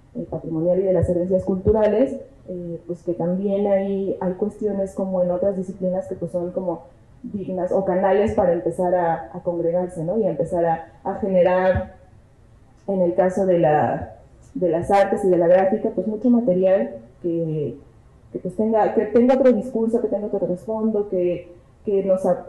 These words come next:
que ayude como a reforzar, pues, como las preguntas que ya nos estamos haciendo, ¿no? Eh, y pienso que, pues, ese, ese es el reto ahorita, pues, no solo para esta disciplina, sino para muchas, como empezar a, a revisarse y ver desde dónde podemos,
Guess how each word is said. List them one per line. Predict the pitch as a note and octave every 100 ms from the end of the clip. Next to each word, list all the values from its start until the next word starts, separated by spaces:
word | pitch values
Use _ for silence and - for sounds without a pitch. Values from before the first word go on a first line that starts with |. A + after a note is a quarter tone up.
| -
que | F#3+
ayude | F#3 A3 A3 A#3
como | A#3 G#3+ G3
a | F#3 F3
reforzar, | F3 F3+ F3 - G3 F#3 F3+ F3+ -
pues, | -
como | F#3+
las | F#3 -
preguntas | F#3+ G3+ A#3 -
que | F#3+
ya | F#3+
nos | -
estamos | - F#3 G3
haciendo, | F3 F3+ F#3+ E3+
¿no? | E3 A3+ C#4 A#3 - - -
Eh, | F#3+ F#3 F3+ F3+ F3+
y | F#3+
pienso | G#3+ G#3 G#3 A3+
que, | G3+
pues, | - F3 -
ese, | G3 F#3+ A3 G3 F#3 A3+
ese | B3
es | C4
el | B3+
reto | G#3+ G#3
ahorita, | G3 G3 G#3
pues, | F#3 F#3
no | F#3
solo | F#3 F#3
para | F3 D3+ - -
esta | E3+ E3+ E3
disciplina, | D#3 - - A#3+ D3
sino | D#3+ D3+
para | D#3 D#3+
muchas, | F#3+ G3+ F#3+
como | E3 D#3
empezar | - - F3
a, | F3+ - - - - -
a | F#3+
revisarse | F#3 F#3 - G3+ G3 A#3 A3
y | F#3
ver | F3 F3 F#3 -
desde | - F#3 E3+ E3+
dónde | F3 F3 F3
podemos, | F3 D#3+ D#3+ D#3+ D#3